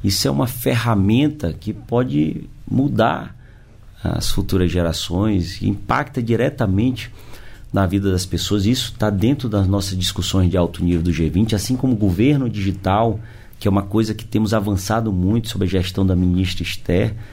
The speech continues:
lá no Ministério de Gestão, né? É, enfim, até, é, temas como a informação com credibilidade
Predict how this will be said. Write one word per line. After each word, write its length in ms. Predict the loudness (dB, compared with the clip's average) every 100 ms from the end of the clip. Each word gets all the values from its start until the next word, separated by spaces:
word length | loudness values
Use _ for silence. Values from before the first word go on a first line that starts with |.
| -14 -14 -10
lá 240 | -2 0 2
no 80 | 2
Ministério 400 | 0 0 -2 -2
de 80 |
Gestão, 640 | -4 -4 -4 0 2 2 -2 -14 -18 -8 -4
né? 180 | -4 -4 -12 -16 -16 -2
É, 380 | 2 4 2 2
enfim, 500 | 0 0 -2 -4 -4 -4
até, 540 | -6 -2 0 0 -2 -10 -20 -20 -20 -8 0
é, 580 | 2 4 4 2 0 -6 -16 -4
temas 380 | 0 2 2 -2
como 480 | -4 0 2 0 -4 -14 -18 -18 -6
a 460 | 0 2 2 2 2
informação 840 | 0 0 0 2 0 0 0 0
com 180 | 0 -4
credibilidade 1080 | 0 0 2 0 2 2 2 2 2 -2